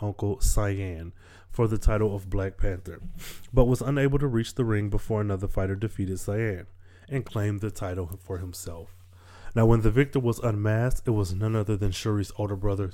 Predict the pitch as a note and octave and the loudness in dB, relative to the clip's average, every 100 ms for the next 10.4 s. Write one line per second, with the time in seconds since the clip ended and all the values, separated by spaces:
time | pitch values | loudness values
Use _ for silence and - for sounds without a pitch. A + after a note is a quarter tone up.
0 | - - - F2+ - E2+ D2 - - - | -8 -8 -4 0 0 -2 -10 -18 -20 -20
1 | - _ _ _ - - B2 - - E2+ | -20 _ _ _ -16 -2 -2 -2 -6 -6
2 | - - - - - - C3+ - - - | -6 -8 -10 -20 -20 -2 8 10 10 6
3 | - B2 - - C3+ - - - - A2+ | -2 -2 -2 -4 -4 -4 -10 -18 -6 0
4 | A2 C3 C3 C3+ C3 B2 A2+ G#2+ A#2+ A2+ | 2 6 6 8 6 4 0 2 2 2
5 | A2+ A2 G#2 - A2+ G#2+ G#2+ - A2+ G2 | 2 0 0 0 0 -2 -4 -2 -2 2
6 | G2+ F#2+ G2 B2+ - G#2+ G2 G2 F#2+ F2+ | 2 2 0 -2 -2 -2 -2 -2 -2 -4
7 | G2+ G2 F#2+ F2+ F2+ A2+ B2+ B2+ B2+ - | -6 -8 -10 -10 -8 -2 0 0 -2 -10
8 | - - G2+ G#2+ G#2 G2 G2+ A#2+ B2 B2 | -12 -6 0 2 2 0 0 0 0 0
9 | B2 - A#2+ A#2 A2+ G#2+ A2 G#2 - - | -4 -4 -2 -2 2 2 0 -4 -2 0
10 | G#2+ E2+ - F2+ | 0 0 -2 -10